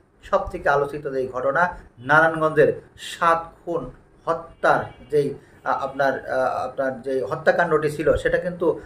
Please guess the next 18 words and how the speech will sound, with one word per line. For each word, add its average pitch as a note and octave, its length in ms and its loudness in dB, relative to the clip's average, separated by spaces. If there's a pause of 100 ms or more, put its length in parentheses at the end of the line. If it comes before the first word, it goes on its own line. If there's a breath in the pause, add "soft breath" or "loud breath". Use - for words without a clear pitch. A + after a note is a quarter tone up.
(160 loud breath)
সারা E3 300 4
বাংলাদেশে, E3 600 2
সারা C#3+ 240 2
বিশ্বে G3 320 0
একটি - 140 -8
আলোচিত C3+ 400 -2
ঘটনা A#2+ 300 -4
ছিল। A2+ 300 -10 (360)
সেই G3 160 0
ঘটনার F3+ 360 6
সাথে D#3+ 400 0 (280 loud breath)
আওয়ামী E3+ 280 2
লীগের F3+ 280 2
নূর F3 180 2
হোসেন F3+ 320 -6
থেকে F3 240 -6
শুরু F#3 220 -2
করে, G3+ 340 8